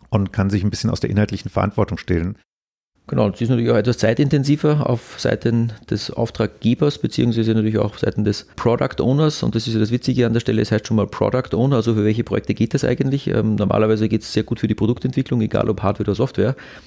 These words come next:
Speaker 2: Äh, Produktentwicklung hat in der Regel ja etwas Wiederholendes, weil ich ja das Produkt nicht nur einmal entwickle, sondern dann gibt's einen Upgrade davon, Facelift oder was auch immer, das, äh, dann halt, wie es halt dann so heißt,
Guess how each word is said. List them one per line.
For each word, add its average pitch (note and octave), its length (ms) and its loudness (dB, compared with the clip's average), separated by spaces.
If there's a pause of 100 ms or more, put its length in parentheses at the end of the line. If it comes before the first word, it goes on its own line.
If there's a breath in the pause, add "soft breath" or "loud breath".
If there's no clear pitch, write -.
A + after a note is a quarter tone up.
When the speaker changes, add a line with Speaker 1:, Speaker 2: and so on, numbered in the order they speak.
(140)
Speaker 2:
Äh, G2+ 220 0
Produktentwicklung A2+ 600 -2
hat A2 140 0
in G#2 80 0
der G#2 100 2
Regel G#2+ 220 2
ja G#2 80 2
etwas - 340 -4
Wiederholendes, B2 760 0
weil A2 80 0
ich G#2 80 -2
ja A2+ 80 2
das G#2 160 -2
Produkt - 420 -6 (560 loud breath)
nicht A#2+ 160 0
nur G#2+ 100 2
einmal A#2+ 200 2
entwickle, B2 320 0
sondern A2+ 260 2
dann G#2 300 0
gibt's - 240 -2
einen G#2 100 2
Upgrade - 380 0
davon, A#2 500 0
Facelift A#2 500 0
oder A2 120 2
was G2+ 120 0
auch G#2+ 60 2
immer, B2 160 0
das, - 320 -2
äh, G#2+ 140 -2
dann G#2+ 240 -2
halt, G2+ 340 -2
wie A2 80 0
es G#2+ 80 -2
halt A2+ 140 0
dann G#2 100 0
so G2+ 140 0
heißt, D3 280 -2